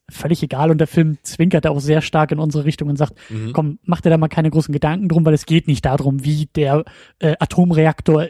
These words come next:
Speaker 1: äh, auf den Rücken passt und wo
Speaker 2: Klar,
Speaker 1: irgendwie
Speaker 2: und
Speaker 1: alles
Speaker 2: ich mein,
Speaker 1: herkommt.“
Speaker 2: da, das wünsche ich mir ja auch nicht. Ich will ja das nicht alles perfekt erklärt haben.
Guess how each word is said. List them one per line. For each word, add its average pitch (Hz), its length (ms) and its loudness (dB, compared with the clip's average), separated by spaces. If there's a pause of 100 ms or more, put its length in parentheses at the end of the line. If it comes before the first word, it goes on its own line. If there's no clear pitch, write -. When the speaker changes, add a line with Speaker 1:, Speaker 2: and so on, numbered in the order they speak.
(140)
Speaker 1:
äh, 170 120 -6
auf 165 180 -4
den 170 120 2
Rücken 175 240 -2
passt - 440 -6
und 156 220 -2
wo 156 140 2
Speaker 2:
Klar, 165 160 0
Speaker 1:
irgendwie 156 120 2
Speaker 2:
und 151 60 2
Speaker 1:
alles 151 180 0
Speaker 2:
ich - 100 -6
mein, - 100 -2
Speaker 1:
herkommt.“ 139 200 -6
Speaker 2:
da, 110 160 0
das 110 180 -2
wünsche 104 180 0
ich 95 60 -2
mir 92 80 -2
ja 87 100 0
auch 80 160 -2
nicht. 90 160 -4
Ich 92 120 -4
will 104 80 2
ja 107 80 4
das 95 160 -2
nicht 101 140 -2
alles 98 160 2
perfekt 98 280 -2
erklärt 95 420 -2
haben. 113 280 0